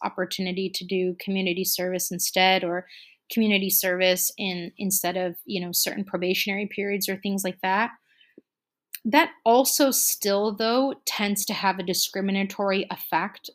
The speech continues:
against low-income people because, you know, you're not compensated for the community service, 'cause that's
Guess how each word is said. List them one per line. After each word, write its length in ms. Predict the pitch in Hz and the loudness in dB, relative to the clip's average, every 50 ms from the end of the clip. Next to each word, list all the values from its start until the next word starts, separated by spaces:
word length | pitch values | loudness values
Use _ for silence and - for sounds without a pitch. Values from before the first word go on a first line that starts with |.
| - | -4
against 720 | - 196 175 185 170 170 175 180 - - - - - - - _ _ _ _ - | -4 -4 -2 -2 -4 -4 -4 -4 -2 -2 -2 -2 -4 -8 -12 _ _ _ _ -2
low-income 640 | 208 202 190 190 196 190 190 185 - 196 180 185 | 0 2 2 2 2 0 -2 -2 -4 -4 -6 -6
people 640 | - - 185 180 _ - 208 226 262 285 277 - _ _ _ _ - - _ _ _ _ _ - _ _ | -6 -8 -10 -8 _ -2 0 2 0 0 -2 -4 _ _ _ _ -20 -20 _ _ _ _ _ -20 _ _
because, 760 | - 233 214 226 220 214 214 208 208 202 196 196 190 - - - | -2 -2 0 0 2 2 4 4 4 4 2 2 0 0 -2 0
you 80 | 226 208 | 0 0
know, 60 | 190 | 0
you're 180 | 180 180 202 208 | 0 0 0 0
not 160 | 247 247 - | 0 0 -2
compensated 760 | - - 202 208 202 - 196 190 - 180 165 165 170 175 - | -2 0 0 0 2 0 -2 0 0 0 0 0 -2 -4 -4
for 80 | - 180 | -6 -6
the 100 | 170 170 | -6 -6
community 380 | - - 180 170 160 165 165 | -6 -6 -8 -6 -6 -6 -4
service, 480 | 160 - - 160 156 156 175 190 208 - | -2 -2 -2 -2 -2 -2 -4 -4 -4 -4
'cause 140 | - 175 165 | -4 -4 -4
that's 340 | 165 160 160 - - - | -4 -4 -4 -6 -8 -8